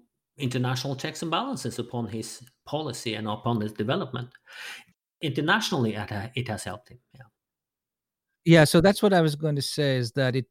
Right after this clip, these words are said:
Speaker 2: I mean, from my standpoint, and I'm no Ethiopia expert, Kjetil, you are <laughs> the one. Uh, I, my, I believe that maybe this is, the prize was more important in terms of getting international
Speaker 1: Mm.
Speaker 2: acclaim and support and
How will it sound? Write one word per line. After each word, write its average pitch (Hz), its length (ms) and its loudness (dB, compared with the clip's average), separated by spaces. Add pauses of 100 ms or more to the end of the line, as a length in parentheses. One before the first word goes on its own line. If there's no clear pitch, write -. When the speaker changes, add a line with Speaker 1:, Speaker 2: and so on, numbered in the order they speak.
(160)
Speaker 2:
I - 20 -2
mean, 139 160 2
from 151 240 0
my 135 220 4
standpoint, 120 680 0
and 120 140 0
I'm 120 220 0
no 123 440 -2
Ethiopia 127 540 0
expert, 123 400 -2
Kjetil, 120 480 0
you 135 280 4
are 117 120 2
<laughs> 107 60 -2
the - 140 -2
one. 151 300 0 (440)
Uh, 135 300 4 (140)
I, 151 120 2
my, 156 260 2 (160)
I 165 140 0
believe 165 500 4
that 143 300 4
maybe 143 320 0
this 131 260 -2
is, 123 220 -4
the 131 160 -4
prize 127 420 0
was 120 180 0
more 123 280 2
important 117 720 -2
in 117 100 0
terms 117 300 0
of 117 80 -2
getting 117 280 2
international 113 720 0
Speaker 1:
Mm. 113 100 2
Speaker 2:
acclaim 117 580 0
and 107 100 -4
support 117 680 0
and 117 160 0